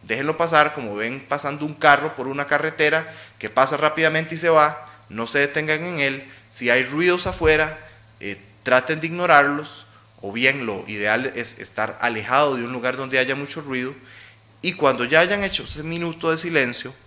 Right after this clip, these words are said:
cuenten ese minuto en su, en un cronómetro de su celular, de un reloj, y cuando ya hayan hecho ese minuto, empiecen a estudiar, ¿ok?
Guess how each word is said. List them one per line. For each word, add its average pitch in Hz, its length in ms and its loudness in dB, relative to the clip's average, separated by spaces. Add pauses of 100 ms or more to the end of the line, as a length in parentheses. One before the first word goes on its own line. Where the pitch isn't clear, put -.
cuenten 151 360 -2
ese 113 160 -8
minuto 156 480 -6 (580)
en 95 120 -16
su, - 120 -16
en 95 180 -12
un 95 440 -14
cronómetro 127 680 -6
de 120 120 -6
su 123 120 -14
celular, 143 640 4
de 104 160 -6
un 117 180 -10
reloj, 143 340 -2 (720)
y 127 100 -6
cuando 117 300 -2
ya 127 120 2
hayan 180 180 6
hecho - 180 -2
ese 147 100 -10
minuto, 170 460 -8
empiecen 123 540 -2
a - 20 -8
estudiar, 80 400 -14 (480)
¿ok? - 160 -6